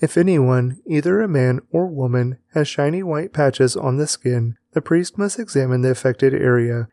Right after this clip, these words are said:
If he finds that the shiny patches are only pale white, this is a harmless skin rash, and the person is ceremonially clean. If a man loses his hair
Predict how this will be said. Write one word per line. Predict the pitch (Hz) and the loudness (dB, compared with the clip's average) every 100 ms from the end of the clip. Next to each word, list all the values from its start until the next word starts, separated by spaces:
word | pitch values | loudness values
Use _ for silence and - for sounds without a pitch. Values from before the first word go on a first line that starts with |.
| - | -2
If | 156 - | -2 0
he | 208 | -2
finds | - 131 127 120 | 2 2 2 0
that | 135 127 | -2 0
the | 131 | 0
shiny | - 135 165 | 0 -4 -4
patches | - 131 - 131 117 - | -4 -4 0 0 0 -2
are | 156 151 | -2 -2
only | 147 165 | -4 -4
pale | 175 135 143 156 | -2 0 2 0
white, | 127 117 117 _ - | -2 -2 -2 _ -4
this | 143 - | -2 0
is | 180 | -2
a | 208 190 | -2 -4
harmless | 131 120 123 123 | -4 0 0 -2
skin | - 135 123 | 0 0 2
rash, | 123 120 113 - - | 0 -2 -4 -8 -6
and | 165 | -4
the | 185 | -4
person | - 147 - 180 | -6 -6 -4 -4
is | 180 | -2
ceremonially | - 131 120 123 123 127 131 | 0 2 2 2 0 0 -2
clean. | - 131 120 117 113 - - | 0 0 2 0 -4 -6 -2
If | 165 - | -2 2
a | 208 | 2
man | 147 139 | 4 4
loses | 135 135 185 180 | 2 2 0 0
his | 214 202 | 0 0
hair | 135 120 120 | 0 2 0